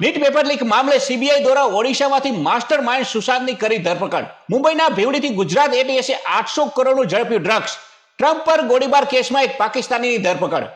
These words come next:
ઇન્ટર પછી ડેલમાં પણ મોટી છટણીની જાહેરાત. અનેક મોટા અધિકારી સહિત બાર હજારથી વધુ કર્મચારીઓની જશે નોકરી. તો આ હતા આજના ટોપ ટેન ન્યૂઝ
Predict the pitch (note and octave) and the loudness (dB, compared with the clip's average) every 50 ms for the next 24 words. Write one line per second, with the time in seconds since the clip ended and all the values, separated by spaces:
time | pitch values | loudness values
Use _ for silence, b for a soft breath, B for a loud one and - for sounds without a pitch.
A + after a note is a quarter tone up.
0 | - _ - - A3 C#4 D4 C#4+ D#4+ D#4+ D4+ C#4+ C#4+ C#4+ D4+ B3 F#3+ G3+ A#3 C4 | -20 _ -6 -2 0 2 2 4 2 2 2 2 0 0 0 -2 0 0 2 2
1 | C#4 C#4+ D#4 D4 B3+ C#4+ C#4+ C4+ G3+ G#3 B3 A#3+ C#4 B3+ - A#3 A3+ A#3+ B3 C4 | 2 2 2 2 2 2 2 2 2 0 0 0 0 -2 -2 -4 -4 -4 -2 -2
2 | C4 B3 A3 F3 G#3 G#3+ G#3+ G#3+ G#3 F3 - - - E3 G#3 B3+ D4 C#4+ C#4+ A3+ | -2 -2 -2 0 0 0 2 2 0 0 -2 -4 -6 -4 -2 0 0 0 0 -2
3 | G#3+ B3 C4+ C4 C4 A#3+ G#3+ F#3+ B3 A#3+ B3+ B3 A#3+ G3+ - A#3+ B3+ A#3 E3+ D3 | -2 -2 0 0 0 0 0 0 0 0 0 0 0 -2 0 0 0 0 0 -2
4 | C3+ F3+ A#3+ C4 B3+ A#3+ G3 F#3+ B3+ B3+ B3 B3+ A#3 F3 E3+ F#3 F#3 C#4 C#4 C4+ | 0 0 2 2 2 0 0 0 0 0 0 -2 -2 0 0 0 2 0 0 0
5 | A#3+ A#3+ B3 B3+ A#3+ - A#3+ A3+ A3+ A#3 A#3 A#3+ A#3+ G#3+ D#3+ G#3+ G3 A3+ A3 G3 | -2 -2 0 -2 -2 -2 -2 -2 0 -2 -2 -2 -2 -2 -2 -2 0 0 0 0
6 | A3 B3 C#4 G#3 F#3 D#3 D3 G3 A#3 A#3+ A#3+ A#3+ B3 A#3+ A#3+ A3+ G#3 A#3+ A#3 A#3 | 0 0 0 0 -4 -4 -2 0 0 0 0 0 0 -2 -2 -2 -2 -4 -2 -2
7 | A3 A3 - A#3 G#3 A#3+ B3+ A3 D#3+ | -2 -2 -2 -2 0 0 0 0 -2